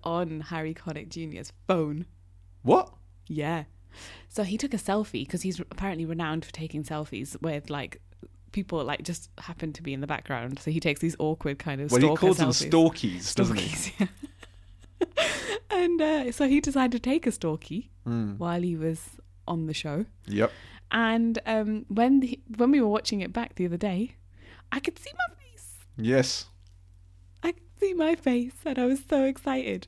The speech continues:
Speaker 1: because I'm on his phone. I'm h-, on Harry Connick Junior's phone. I'm in his gallery, in his photos.
Speaker 2: Yeah, they
Speaker 1: Me.
Speaker 2: How's that for a claim to fame, eh?
Speaker 1: Yeah.
Speaker 2: So, yeah, so while Jojo B slides into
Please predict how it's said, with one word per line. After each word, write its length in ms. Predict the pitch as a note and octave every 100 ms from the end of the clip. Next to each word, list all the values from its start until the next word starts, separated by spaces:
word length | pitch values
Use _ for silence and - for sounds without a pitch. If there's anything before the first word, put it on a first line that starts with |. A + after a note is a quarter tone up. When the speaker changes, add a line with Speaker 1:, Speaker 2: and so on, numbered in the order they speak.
| -
Speaker 1:
because 460 | G#3 G3 G#3 F3+ F3+ - - - - -
I'm 280 | F#3+ F#3+
on 200 | E3+ F3+
his 180 | E3+ E3
phone. 220 | - E3 -
I'm 200 | G#3 G#3+
h-, 120 | F#3+ -
on 280 | G#3 F#3+ F3+
Harry 340 | F#3+ F#3+ F3+
Connick 300 | F3+ G#3 E3+
Junior's 360 | F#3 F#3 E3+ -
phone. 380 | - F3+ E3+ D#3+
I'm 180 | - F#3+
in 140 | F#3+ A3
his 180 | G#3+
gallery, 600 | G3 G#3+ G#3 E3 D#3+ E3+ - - - -
in 200 | F3 F3+
his 200 | F3 E3
photos. 480 | E3 D#3+ - C#3+ D#3 G2+
Speaker 2:
Yeah, 220 | G#2 G#2+ A2
they 220 | A2 A2 - - - -
Speaker 1:
Me. 400 | F3+ F3+ D#3 D#3 - - - -
Speaker 2:
How's 220 | A2+ A2+
that 160 | A#2+ C3+
for 80 | A2
a 60 |
claim 200 | G2 G2+ F#2+
to 80 |
fame, 260 | F2+ G#2 G2
eh? 140 | G#2+ C3 -
Speaker 1:
Yeah. 500 | E3+ D#3+ E3+ A3+ E3+ - - - - -
Speaker 2:
So, 220 | - A#2+
yeah, 280 | A#2+ C3 G2+
so 180 | - A#2
while 220 | C3 F#3
Jojo 440 | C3+ F#3 D#3+ D#3
B 220 | D3+ D3
slides 520 | C3 - D3 C#3+ C3+ C3+
into 560 | C3 B2+ B2+ A#2 A2